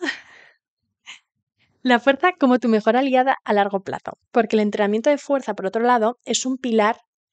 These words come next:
mm, fundamental para mantener un cuerpo funcional y saludable en todas las etapas de la vida.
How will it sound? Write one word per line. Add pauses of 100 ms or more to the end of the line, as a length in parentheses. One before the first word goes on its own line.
(420)
mm,
fundamental
para
mantener
un
cuerpo
funcional
y
saludable
en
todas
las
etapas
de
la
vida.